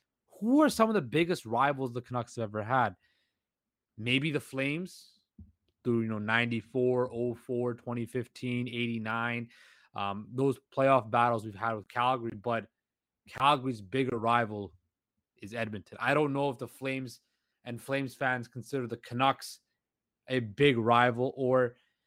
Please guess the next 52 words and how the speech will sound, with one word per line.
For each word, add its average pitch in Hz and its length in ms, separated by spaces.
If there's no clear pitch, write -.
on 135 120
the 139 100
same 139 320
level 120 280
as 110 80
Edmonton. 117 380
I 110 200
don't 113 200
think 113 220
that 101 160
whatsoever. 95 640
Edmonton, 175 540
I 135 140
don't 123 260
think 127 180
there's 120 200
any, 120 380
not 135 220
really 127 260
much 120 280
of 117 120
a 110 60
rivalry 110 500
at 107 40
all. 113 160
They're 117 100
gonna 117 120
be 107 60
playing 117 260
the 107 80
same 110 300
division 117 440
because 120 320
they 156 240
n-, 185 160
haven't 165 240
been 170 120
in 160 60
the 151 60
playoffs 170 500
for 131 100
years, 127 600
and 123 140
then 123 80
the 120 60
Canucks 151 360
haven't 139 240
been 127 100
in 120 40
the 117 80
playoffs. 120 500
And 127 240